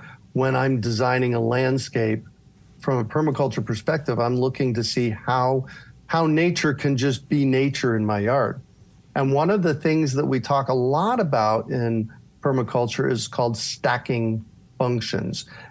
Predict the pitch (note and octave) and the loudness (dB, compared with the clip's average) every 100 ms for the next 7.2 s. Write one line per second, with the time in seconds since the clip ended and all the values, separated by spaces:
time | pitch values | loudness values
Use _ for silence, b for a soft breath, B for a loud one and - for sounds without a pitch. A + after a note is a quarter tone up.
0 | - B2+ - D3+ D#3+ F#3 C4 F3+ E3 D#3+ | -4 -2 0 0 0 0 0 0 0 0
1 | D#3+ D3 B2+ A#2 - A2+ G#2+ - B2+ B2+ | 0 0 0 0 -2 -2 -4 -2 -2 0
2 | B2+ A2+ A#2 A#2 A#2 G#2+ A2+ G#2+ G#2+ A2 | 0 -2 0 0 0 0 0 0 -2 0
3 | C3+ D3+ E3 B B - C#3+ D3+ F3 - | 2 2 0 B B -6 0 0 0 0
4 | A2+ G#2 C#3 A#2+ B2 B2+ B2 C3 - C3 | 0 2 0 -2 0 0 0 -2 -2 -2
5 | B2+ C3+ A#2 B2 A#2+ B2 A#2 A2+ A2 A#2 | -2 -4 -2 0 2 2 2 0 0 -2
6 | A#2+ B B B - C3+ - G#3+ A3 A2 | -2 B B B -2 -2 0 0 0 -2
7 | C#3+ G#3 | -2 -4